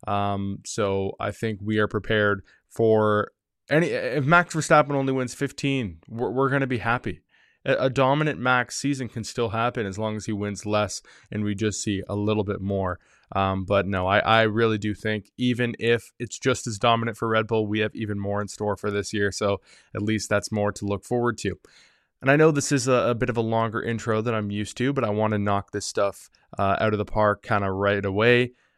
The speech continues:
Um, and basically say that this is gonna be a new setup for me. Uh, some trial and error, hopefully. This is, uh,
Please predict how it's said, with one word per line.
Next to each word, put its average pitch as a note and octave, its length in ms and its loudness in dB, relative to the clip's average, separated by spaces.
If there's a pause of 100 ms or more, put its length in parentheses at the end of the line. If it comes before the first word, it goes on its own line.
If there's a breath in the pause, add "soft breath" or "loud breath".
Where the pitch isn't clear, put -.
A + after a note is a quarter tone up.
(100)
Um, G2+ 580 0 (800)
and G#2+ 600 -2 (720)
basically B2 400 0
say A2+ 300 0
that G#2 340 0 (600)
this G#2+ 200 -4
is G#2+ 120 -8
gonna A2+ 180 -4
be A2+ 140 -2
a A2+ 40 0
new A2+ 140 -2
setup C3 340 2
for C3 140 -2
me. D3+ 240 -4 (400 soft breath)
Uh, G2+ 560 2
some - 180 -6
trial C3+ 460 2
and A#2 100 2
error, C3 400 0
hopefully. C#3 440 -2
This - 280 -6
is, G2+ 240 -8
uh, G2 300 -4